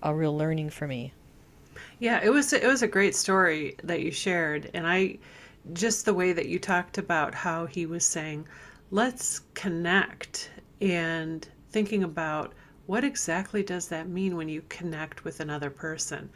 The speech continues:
Speaker 2: and you're in s-, you're in your space, they're in their space, and your spaces are, are together and vibing.
Speaker 1: Right, and then the intimacy happens when you create a shared space.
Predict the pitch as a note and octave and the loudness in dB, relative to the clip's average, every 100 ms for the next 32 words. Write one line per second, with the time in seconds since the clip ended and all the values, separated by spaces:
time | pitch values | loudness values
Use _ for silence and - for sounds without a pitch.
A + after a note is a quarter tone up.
0 | - - - - F3 E3 D#3+ - F#3 F3+ | -20 -20 -20 -8 -4 -2 -2 0 2 2
1 | F3+ - - - - F#3 E3+ F#3 F3 F3 | 0 0 -2 -4 -6 -2 0 0 0 2
2 | F3+ F#3+ - F3+ E3+ - E3 D#3+ D#3+ D#3 | 2 2 0 0 0 -2 -2 0 -2 -4
3 | D3+ D#3 - D#3+ D3+ - - - F3 D3+ | -4 -4 -4 -4 -4 -4 -6 -4 -4 -2
4 | - - F3+ F#3 D#3+ D3 C#3 C#3 C3+ - | -2 0 0 0 -2 -2 0 2 0 -6
5 | - - - - - D#3 D#3 E3+ D#3 C#3+ | -20 -20 -20 -18 0 0 2 2 2 2
6 | C#3+ C3+ - - - - F3 D3 C#3 C#3 | 0 0 -4 -12 -18 -8 -4 -2 -2 -2
7 | D3 C#3+ G3+ G#3+ G3 F3 D#3+ F#3+ G3 G3+ | 0 4 6 8 8 8 4 2 4 4
8 | G3+ G3+ G3 F#3+ F#3 F#3 F#3+ A3 A#3+ B3+ | 2 2 0 2 6 6 6 4 4 6
9 | F#3 F#3+ E3+ F3+ F3+ F3 E3+ E3 D#3 - | 6 6 6 4 2 2 2 2 0 -2
10 | - E3 F3 G3 E3 - C#3 - D#3+ F#3 | 0 4 4 4 2 0 -8 0 4 4
11 | F3+ F3 - A#2 G#2 - - | 2 0 0 -2 -4 -4 -6